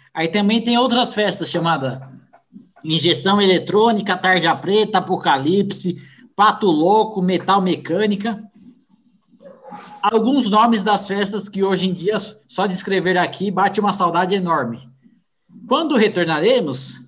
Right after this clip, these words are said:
Daqui três anos no mínimo, isso já sendo bem otimista. Lá pra dois mil e quinze ou mais, entendeu? Aí é uma coisa, uma viagem da minha cabeça que, que com o tempo que a gente tem meio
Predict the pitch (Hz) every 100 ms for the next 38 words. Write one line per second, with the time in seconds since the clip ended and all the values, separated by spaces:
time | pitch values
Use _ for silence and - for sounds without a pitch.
0 | _ 170 165 214 - 226 220 196 240 220
1 | 185 196 170 190 254 269 - - _ _
2 | _ _ 196 226 247 208 190 - 208 196
3 | 180 240 247 226 185 170 135 - - -
4 | _ _ _ - - - - 156 262 -
5 | 294 233 247 190 220 247 - 190 208 196
6 | 226 - 190 226 208 170 127 120 113 120
7 | 113 120 127 _ _ _ _ - - -
8 | - 135 160 190 202 - 208 196 208 190
9 | 175 165 175 175 175 170 170 175 170 151
10 | 156 175 - 160 120 - - - - -
11 | 143 131 156 165 165 165 170 156 151 131
12 | 143 143 135 - 156 151 151 147 135 117
13 | -